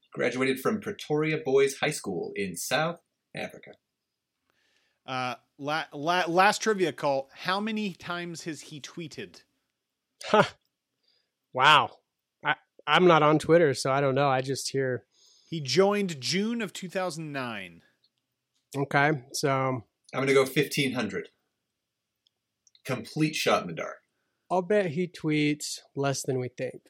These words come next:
Speaker 3: I'll bet, well, he used to tweet less. I don't know, dude. I'm going with maybe once every other day, so whatever that adds up to. I think le-, uh, I think a thousand times.
Speaker 2: Uh,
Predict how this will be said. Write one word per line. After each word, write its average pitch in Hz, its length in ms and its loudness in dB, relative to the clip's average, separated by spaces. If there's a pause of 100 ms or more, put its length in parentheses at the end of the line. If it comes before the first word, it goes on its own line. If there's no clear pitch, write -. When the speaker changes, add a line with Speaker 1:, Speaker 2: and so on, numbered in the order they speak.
Speaker 3:
I'll 156 140 0
bet, 147 540 -2 (1500)
well, 120 400 -2 (460)
he 131 80 -6
used 127 240 -6
to - 80 -12
tweet 127 200 -10
less. 123 320 -12 (800)
I 226 120 8
don't 190 120 10
know, 160 160 8
dude. 165 220 4
I'm 180 160 2
going 170 320 4
with 135 220 -2
maybe 139 600 0
once 131 460 -6
every 135 220 -4
other 127 140 -4
day, 123 440 -6
so 113 380 -6
whatever 120 320 -6
that 117 180 -6
adds 113 240 -12
up 110 120 -12
to. 123 120 -10
I 131 60 -4
think 156 260 -4
le-, 139 220 -6
uh, 127 280 -8
I 131 100 -6
think 147 180 -4
a 135 60 -2
thousand 120 400 -4
times. 104 340 -18 (2000)
Speaker 2:
Uh, 127 460 -4